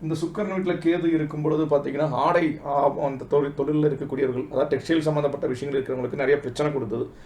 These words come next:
இதுல இருந்து ஒரு ரிலீஃப் அப்படிங்கிறது கண்டிப்பாக கிடைக்கும். நான் அந்த தொழில் சம்பந்தப்பட்ட வீடியோவை தனியா உங்களுக்கு நான் போடுறேன், எந்த தொழில்கள் சரியா வரும் அப்படிங்கிறத.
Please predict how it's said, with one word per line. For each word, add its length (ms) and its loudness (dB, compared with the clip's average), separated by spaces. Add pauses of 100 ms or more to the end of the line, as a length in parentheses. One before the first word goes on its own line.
(280)
இதுல 140 6
இருந்து 200 10
ஒரு 140 10
ரிலீஃப் 240 4
அப்படிங்கிறது 460 2
கண்டிப்பாக 500 0
கிடைக்கும். 500 -4 (240)
நான் 100 2
அந்த 140 4
தொழில் 220 4
சம்பந்தப்பட்ட 500 2
வீடியோவை 480 2
தனியா 420 2
உங்களுக்கு 260 -2
நான் 160 -2
போடுறேன், 260 2
எந்த 200 2
தொழில்கள் 320 2
சரியா 340 0
வரும் 320 0
அப்படிங்கிறத. 460 -2